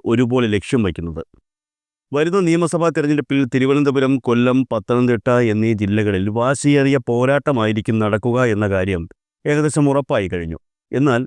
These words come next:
അതിനൊപ്പം തന്നെ ഈ ജില്ലകളിൽ സംഘടനാപരമായി യു ഡി എഫിനുള്ള ദൗർബല്യം അവർക്ക് മറികടക്കാൻ കഴിയുമോ എന്ന ചോദ്യവും ബാക്കി നിൽക്കുന്നു. ഇപ്പോൾ തന്നെ തിരുവനന്തപുരത്തിൻ്റെ കാര്യമെടുത്താൽ കോൺഗ്രസിലും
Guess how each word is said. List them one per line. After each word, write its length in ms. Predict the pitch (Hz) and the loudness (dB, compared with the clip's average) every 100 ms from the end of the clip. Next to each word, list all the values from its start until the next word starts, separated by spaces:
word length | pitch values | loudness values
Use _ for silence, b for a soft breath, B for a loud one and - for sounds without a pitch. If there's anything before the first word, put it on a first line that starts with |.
| _ _ _ - | _ _ _ -6
അതിനൊപ്പം 440 | 160 175 160 196 | -2 -2 0 -2
തന്നെ 300 | 175 139 131 147 - | 0 2 2 0 -2
ഈ 120 | 156 190 | -2 -2
ജില്ലകളിൽ 480 | 156 151 156 143 139 131 | 0 0 0 2 0 -2
സംഘടനാപരമായി 960 | 135 123 131 139 147 131 123 123 117 117 | -2 -2 0 0 0 0 0 2 2 2
യു 140 | 113 | 0
ഡി 100 | 117 | 2
എഫിനുള്ള 420 | 120 - 117 107 107 | 0 0 -2 0 0
ദൗർബല്യം 600 | 98 101 104 104 107 92 64 _ _ _ _ | 0 0 0 0 0 -2 -6 _ _ _ _
അവർക്ക് 400 | 107 117 117 127 123 - _ _ _ _ - | -6 -4 -4 -2 -2 -4 _ _ _ _ -6
മറികടക്കാൻ 580 | 123 127 156 165 156 160 | -2 0 0 0 0 0
കഴിയുമോ 460 | 135 127 131 147 156 | 0 0 2 4 4
എന്ന 180 | 143 120 117 | 2 2 0
ചോദ്യവും 400 | 110 110 113 104 | 0 2 2 2
ബാക്കി 260 | 101 98 101 | 0 -2 -2
നിൽക്കുന്നു. 360 | 90 87 82 - - _ _ _ _ - | -4 -6 -10 -12 -18 _ _ _ _ -8
ഇപ്പോൾ 240 | 120 151 | -2 0
തന്നെ 260 | 139 147 147 | 2 2 2
തിരുവനന്തപുരത്തിൻ്റെ 760 | 139 139 135 147 143 139 139 131 | 0 0 2 2 2 0 0 -2
കാര്യമെടുത്താൽ 580 | 123 120 120 110 113 92 - b b b | 0 0 0 0 -2 -4 -6 b b b
കോൺഗ്രസിലും 640 | 139 147 156 165 - 123 113 | -2 2 2 0 -2 0 0